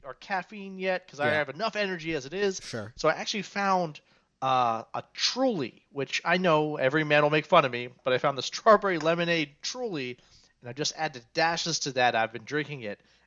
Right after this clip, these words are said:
Speaker 1: and it tastes actually reasonable.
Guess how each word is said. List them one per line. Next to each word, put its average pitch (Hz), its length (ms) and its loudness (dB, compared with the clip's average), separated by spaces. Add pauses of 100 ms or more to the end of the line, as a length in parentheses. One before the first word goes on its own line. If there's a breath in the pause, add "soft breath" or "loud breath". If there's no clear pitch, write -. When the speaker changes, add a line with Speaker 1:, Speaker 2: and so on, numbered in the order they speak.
(100)
Speaker 1:
and 139 80 -2
it 131 60 -6
tastes 202 280 4 (320)
actually 330 500 -6 (380)
reasonable. 170 520 -4